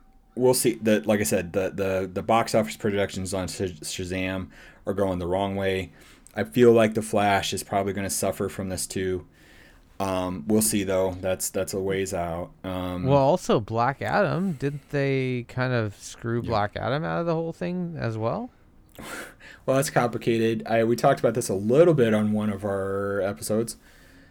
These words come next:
Speaker 1: Was that the What the Fuck? That might have been the What the Fuck one.
Speaker 2: <laughs>
Speaker 1: The,
Speaker 2: Yeah.
Speaker 1: um, where Dwayne Johnson, uh, uh, the, the very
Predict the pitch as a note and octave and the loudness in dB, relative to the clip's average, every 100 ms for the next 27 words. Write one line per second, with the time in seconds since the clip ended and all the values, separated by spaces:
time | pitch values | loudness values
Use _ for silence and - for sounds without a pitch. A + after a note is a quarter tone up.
0 | _ - B2+ F3+ F#3+ F3+ D#3+ D#3 D#3+ D#3 | _ -4 6 8 8 6 4 2 0 0
1 | - - - A2+ C3 C#3 C3+ B2+ A#2 A2 | -12 -20 -12 0 2 4 4 4 2 0
2 | G#2+ - G2 F#2 F2+ C#3+ - A2+ A2 G#2+ | -2 -4 -4 -4 0 0 2 4 6 8
3 | G#2+ C#3 B2 A#2+ A#2 - - G#3+ F#3+ - | 6 4 2 0 0 -6 -14 -12 -12 -14
4 | - - - C3 B2+ A#2+ A2+ A2 A2+ A2 | -20 -20 0 6 8 8 8 6 4 0
5 | - _ - _ _ - - _ _ - | -16 _ -20 _ _ -20 -20 _ _ -20
6 | _ B2 B2 A#2+ A2+ A#2 C3 B2+ A#2 A#2 | _ 6 8 10 8 4 2 4 4 4
7 | A#2 A2+ A2 G#2+ F2+ G#2 G2 G#2 - _ | 0 4 8 8 6 -2 -2 -4 -8 _
8 | _ - A2+ A2 F#2+ - _ - A#2+ A2+ | _ -2 0 0 -4 -10 _ -12 -8 4
9 | C#3 D#3 C#3+ A2 F#2+ F2+ | 10 10 10 8 2 -4